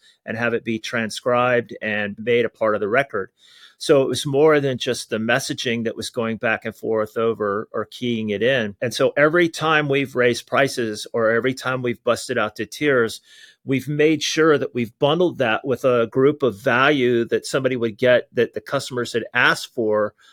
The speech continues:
from us surveying them. So we could say, "Hey, look, yes, we're raising prices, but we're bringing you new features and functions that you asked us for.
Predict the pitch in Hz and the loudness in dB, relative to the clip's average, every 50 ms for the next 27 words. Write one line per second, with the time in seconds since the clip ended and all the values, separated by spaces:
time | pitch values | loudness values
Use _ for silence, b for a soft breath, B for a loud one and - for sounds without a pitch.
0 | b b _ 135 123 120 113 110 - - 180 185 180 143 131 120 117 110 113 113 | b b _ -4 -2 -2 -2 -4 -2 0 0 0 2 2 2 2 2 0 -2 -4
1 | - - 123 113 - 117 - 120 113 120 156 156 156 175 160 - - b b b | -4 -4 -6 -6 -6 -6 -6 -4 0 2 4 4 6 6 4 4 2 b b b
2 | b b b b b b b - 147 143 143 - - 143 139 135 139 131 120 127 | b b b b b b b 0 0 2 2 2 0 2 4 4 2 2 0 -4
3 | 123 - - 127 131 127 - 127 120 - - 139 - - 123 117 107 - 120 120 | -8 -4 -2 -2 -2 0 -2 -6 -6 -4 -4 -4 -2 0 0 -2 0 0 -2 -2
4 | 120 120 113 113 113 113 113 110 107 135 151 147 - 151 143 147 - 131 - - | -2 -2 -2 -2 0 -2 -2 0 0 0 0 0 0 -2 -2 -2 -4 -6 -6 -8
5 | 127 - - 135 123 123 - 123 117 107 - 110 104 - - 113 - _ 110 110 | -8 -6 -4 -4 -6 -4 -6 -8 -8 -6 -8 -8 -8 -6 -6 -8 -6 _ -2 0
6 | 120 131 127 - - - 101 104 - - - 123 107 104 104 107 101 101 | 0 0 -2 -4 -6 -6 -6 -6 -6 -8 -6 -2 0 0 2 2 0 -2